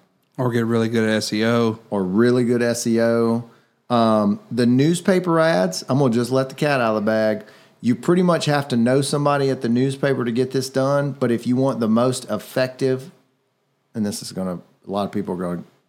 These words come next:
Speaker 2: think this is the craziest thing. You want the most effective newspaper ad for the price? Put one in the obituaries.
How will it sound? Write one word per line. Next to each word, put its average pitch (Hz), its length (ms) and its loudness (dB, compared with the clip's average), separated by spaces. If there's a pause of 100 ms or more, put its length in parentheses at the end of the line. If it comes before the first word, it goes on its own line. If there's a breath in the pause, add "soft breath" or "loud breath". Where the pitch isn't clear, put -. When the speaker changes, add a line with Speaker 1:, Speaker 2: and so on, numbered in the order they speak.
(600)
Speaker 2:
think 92 200 -6
this 87 180 -8
is - 60 -14
the 92 80 -8
craziest 98 480 -4
thing. 92 280 -4 (480 loud breath)
You 131 140 2
want 160 160 2
the 131 80 2
most 135 320 2
effective 139 480 -2
newspaper 131 520 0
ad 127 220 2
for 123 100 -4
the 123 80 -2
price? 127 540 -2 (480 soft breath)
Put 131 180 2
one 127 200 2
in 117 100 2
the 110 80 2
obituaries. 98 840 -2